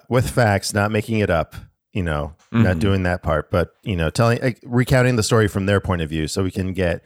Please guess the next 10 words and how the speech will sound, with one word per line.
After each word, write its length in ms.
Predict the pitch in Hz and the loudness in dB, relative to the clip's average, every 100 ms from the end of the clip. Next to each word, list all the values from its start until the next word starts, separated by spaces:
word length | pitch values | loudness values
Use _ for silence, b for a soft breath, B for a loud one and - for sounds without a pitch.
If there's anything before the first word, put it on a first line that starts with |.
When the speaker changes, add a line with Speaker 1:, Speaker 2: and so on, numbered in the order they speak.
| B B B _ _ _ | B B B _ _ _
Speaker 1:
both 280 | 120 110 - | 2 2 0
point 180 | 107 90 | -2 -2
of 80 | 82 | -2
views 300 | 85 80 - | 0 -2 -2
happening 380 | 82 85 82 | -4 -4 -6
at 100 | 80 | -8
the 80 | - | -8
same 220 | - 78 73 | -6 -6 -6
time. 360 | 71 - 110 _ _ _ _ _ _ _ _ B B B B B B B B B _ _ _ _ - - | -10 -12 -18 _ _ _ _ _ _ _ _ B B B B B B B B B _ _ _ _ -20 -4
Speaker 2:
That's, 360 | 101 87 - | -2 0 -4